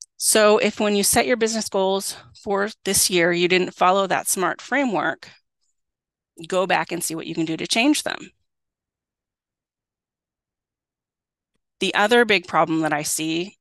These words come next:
is that people will set a goal and maybe it is specific and measurable, but then they don't think about what it means. So let's say you want to increase your income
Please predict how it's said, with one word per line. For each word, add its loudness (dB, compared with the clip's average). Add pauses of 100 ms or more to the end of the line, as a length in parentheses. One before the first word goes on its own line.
(300)
is 2
that 0
people -2
will -2
set 0
a 0
goal 2
and -2
maybe -2
it -4
is -2
specific -6
and 0
measurable, -2 (520)
but -8
then -2
they 0
don't -2
think -4
about -8
what -10
it -12
means. -6 (1400)
So 4
let's 4
say 6
you 4
want 2
to 2
increase 0
your -6
income -2